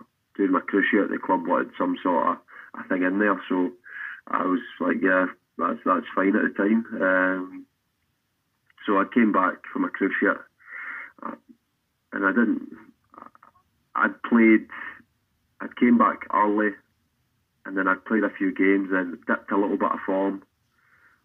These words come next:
Um, as I say, to come back from a cruciate, you're talking, people say, "Oh, you're back in nine months." You're back in nine months, but it takes you nine months,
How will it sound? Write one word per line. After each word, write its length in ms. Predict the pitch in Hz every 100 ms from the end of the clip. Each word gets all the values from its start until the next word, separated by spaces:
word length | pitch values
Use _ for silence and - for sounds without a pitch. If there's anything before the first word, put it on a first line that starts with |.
| _ _ -
Um, 640 | 90 90 87 87 85 - -
as 100 | 120
I 60 | 98
say, 300 | - 101 101 98 - - - - - - _ -
to 60 | -
come 160 | - 131
back 180 | 117 -
from 120 | 95
a 40 |
cruciate, 360 | - 104 - 113
you're 80 | -
talking, 340 | 117 127 123
people 240 | - 147 -
say, 60 | 104
"Oh, 60 |
you're 120 | 98 95
back 240 | 120 120
in 100 | 113
nine 220 | 104 101
months." 240 | 98 117 - - _ -
You're 120 | -
back 240 | - 147 -
in 120 | 104
nine 180 | 92 92
months, 260 | 98 131 -
but 100 | 98
it 100 | -
takes 240 | 135 135
you 60 | 127
nine 220 | 98 95
months, 300 | 95 95